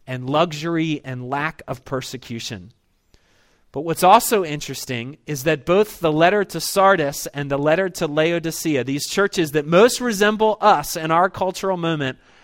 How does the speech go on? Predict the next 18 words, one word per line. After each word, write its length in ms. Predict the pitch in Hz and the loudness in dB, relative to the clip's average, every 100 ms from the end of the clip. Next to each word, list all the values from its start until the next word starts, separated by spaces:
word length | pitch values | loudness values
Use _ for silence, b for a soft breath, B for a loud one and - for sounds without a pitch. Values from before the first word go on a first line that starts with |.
| b b b b | b b b b
are 180 | 143 147 | 0 2
ironically 720 | 147 165 185 196 - 156 135 | 2 0 0 -2 -4 -6 -6
the 220 | 139 147 | -6 -6
most 440 | 139 143 147 - - | -4 -4 -4 -4 -4
severe 800 | 147 123 120 165 185 185 185 - | -4 -6 -6 -2 -2 -2 -6 -8
letters 800 | 127 143 135 107 95 107 - _ _ _ _ - | -4 -2 -2 -4 -10 -14 -16 _ _ _ _ -10
of 140 | 123 | -8
all 400 | - 139 147 156 | -4 0 0 0
the 140 | 156 | -2
letters 600 | 143 127 120 101 104 - - _ 120 | -4 -4 -4 -8 -10 -16 -20 _ -8
that 100 | 117 | -6
are 100 | 110 | -6
written 520 | 113 139 123 104 101 | -2 -4 -4 -14 -16
in 140 | 123 113 | -14 -12
the 100 | 113 | -8
book 240 | 120 - | -8 -6
of 140 | 110 | -8
Revelation. 720 | 107 101 104 101 98 - 87 | -6 -6 -6 -8 -8 -14 -18